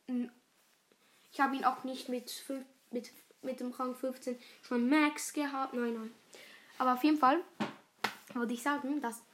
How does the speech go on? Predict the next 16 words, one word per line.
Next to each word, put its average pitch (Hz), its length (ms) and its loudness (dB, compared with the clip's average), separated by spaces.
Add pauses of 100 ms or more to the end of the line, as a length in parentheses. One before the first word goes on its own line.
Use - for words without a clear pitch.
(140)
er 240 180 -2 (560)
viel 277 260 8
Schaden 240 380 0
macht. 330 420 6 (260)
Am 262 140 12
Anfang 269 300 6
ziemlich 254 260 -2
langsam, 285 480 6
wird 262 180 -4
aber - 140 -4
dann 247 240 0
sehr 240 220 0
schnell. 247 400 0 (240)
Seine 254 220 2
Ulti 294 380 6
ist - 440 -2